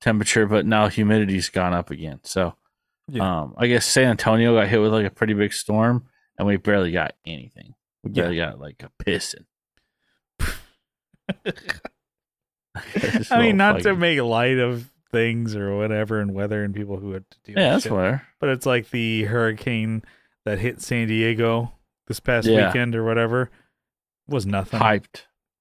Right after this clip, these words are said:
Speaker 2: Yeah.
Speaker 1: Hyped. Uh, yeah, I get it.
Speaker 2: N-, we got, we
Speaker 1: We're trying to get people prepared for it, but man, it just, I, I was following it here. I'm like,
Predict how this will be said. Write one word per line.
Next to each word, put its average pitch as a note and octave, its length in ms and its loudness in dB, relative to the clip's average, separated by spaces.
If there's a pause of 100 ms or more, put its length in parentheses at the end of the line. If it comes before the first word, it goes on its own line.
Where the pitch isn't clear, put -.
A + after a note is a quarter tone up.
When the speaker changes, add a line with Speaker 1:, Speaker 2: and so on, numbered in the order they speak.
(260)
Speaker 2:
Yeah. B2 60 0 (180)
Speaker 1:
Hyped. - 140 -6 (200)
Uh, - 320 -14
yeah, A#2 340 2 (100)
I D3+ 100 2
get G2+ 200 4
it. G#2 160 0 (540)
Speaker 2:
N-, A#2+ 300 -12
we C#3+ 120 -2
got, C#3 180 2
we D#3 260 2
Speaker 1:
We're F3+ 60 -2
trying E3+ 240 2
to C#3 60 4
get C3+ 120 4
people C#3+ 240 6
prepared A2+ 540 4
for A#2 320 4
it, G#2+ 120 2
but A#2 200 2
man, B2+ 260 4
it B2 60 2
just, C#3+ 280 2
I, A#2+ 120 2 (160)
I C#3+ 40 8
was C3+ 220 6
following A2+ 580 4
it G2+ 60 -2
here. A#2 320 2
I'm G#2+ 120 -2
like, G2+ 200 0